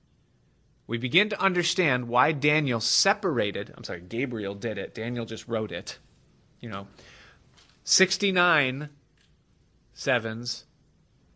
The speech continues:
from one seven. Because after sixty-nine of those seventy years, or seventy-sevens,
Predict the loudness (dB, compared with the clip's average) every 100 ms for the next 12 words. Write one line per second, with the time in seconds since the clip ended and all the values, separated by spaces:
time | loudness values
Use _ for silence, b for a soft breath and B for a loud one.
0 | _ -8 -4 -4 -6 -8 -12 -18 -20 -20
1 | _ _ -20 _ _ -18 -2 0 2 4
2 | 4 4 0 0 2 2 2 -2 -2 2
3 | 4 4 2 -4 -6 -6 2 4 4 2
4 | 4 4 4 2 2 4 4 4 -2 -8
5 | -8 -4 0 2 0 -2 0 4 4 4
6 | -10 -12 -14